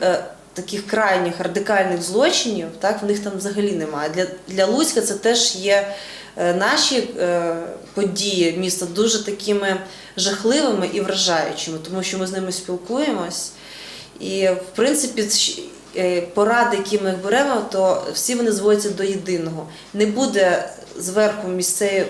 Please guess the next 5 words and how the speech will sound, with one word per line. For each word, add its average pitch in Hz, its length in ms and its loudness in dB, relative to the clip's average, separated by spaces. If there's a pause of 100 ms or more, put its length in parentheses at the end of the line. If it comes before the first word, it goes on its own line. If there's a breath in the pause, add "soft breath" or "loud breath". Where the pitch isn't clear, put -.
(120)
міської 190 440 0
влади, 170 400 2 (500 loud breath)
е, 175 80 -2
рішень, 220 460 0 (420)
е, 185 40 -6